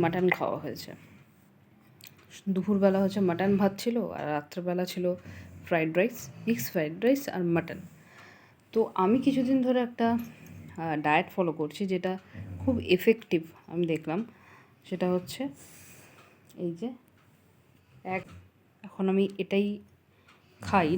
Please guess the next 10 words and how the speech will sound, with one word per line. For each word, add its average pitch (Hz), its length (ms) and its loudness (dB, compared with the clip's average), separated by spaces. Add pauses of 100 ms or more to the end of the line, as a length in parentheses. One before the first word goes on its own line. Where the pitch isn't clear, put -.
ডায়েটে, 160 340 -4 (1500)
তো 180 80 0 (840)
খাই 185 160 4 (120)
এটা। - 120 -10 (4000)
তারপর 190 280 0
বিকেলে 202 340 2
আবার 196 220 6
জিম 196 240 6
আছে, - 180 -12 (4000)
জিম 190 180 4